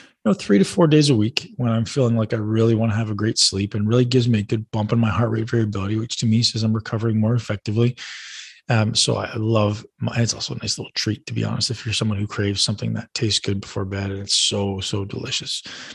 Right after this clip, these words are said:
So thank you to our show sponsor for today, Organifi. Head over to Organifi dot com slash muscle to get hooked up with twenty percent off. So for someone who is training hard, someone who ultimately wants to improve their sleep and doesn't know what to do for sleep and recovery,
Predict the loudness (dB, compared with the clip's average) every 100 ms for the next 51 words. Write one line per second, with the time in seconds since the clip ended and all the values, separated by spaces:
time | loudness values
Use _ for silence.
0 | -12 -4 0 0 0 -2 -2 -2 -4 -2
1 | -2 0 0 0 0 -2 -2 -4 -6 -4
2 | -2 -2 -2 2 2 2 2 0 2 4
3 | 4 4 2 -2 -2 -2 0 2 2 2
4 | 2 2 2 2 0 -4 0 2 4 2
5 | 0 -6 -12 -2 0 4 4 2 0 -2
6 | 0 0 2 0 -2 -10 _ -6 -2 0
7 | 0 -2 -4 -8 -4 0 2 2 2 2
8 | 2 -2 -8 -16 -16 -8 -2 0 2 2
9 | 4 4 2 2 0 -2 -4 -2 2 2
10 | 2 -2 0 2 4 2 -2 -2 -2 -4
11 | -4 -4 -2 -2 -4 -4 -4 -2 0 2
12 | 2 0 0 2 2 0 0 2 2 0
13 | -2 -2 0 0 0 -2 -2 -2 -2 -6
14 | -4 0 2 2